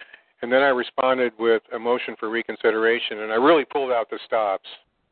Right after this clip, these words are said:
And I put a, a lot of heavy emphasis on the fact that these U S attorneys are convening grand juries without the credentials the U S attorney is supposed to have.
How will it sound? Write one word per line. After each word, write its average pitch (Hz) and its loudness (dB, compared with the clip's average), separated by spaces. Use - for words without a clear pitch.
And 117 -2
I 113 -2
put 135 4
a, 117 0
a 123 -8
lot 127 4
of 117 -2
heavy 117 -4
emphasis 117 -6
on 107 -6
the 101 -8
fact 113 2
that 104 0
these 120 -2
U 135 6
S 117 4
attorneys 110 -14
are 107 -2
convening 113 -10
grand 107 0
juries 117 2
without 107 2
the - -16
credentials 110 -2
the 110 -6
U 113 2
S 107 4
attorney 123 -4
is - 0
supposed 139 2
to 135 0
have. 135 0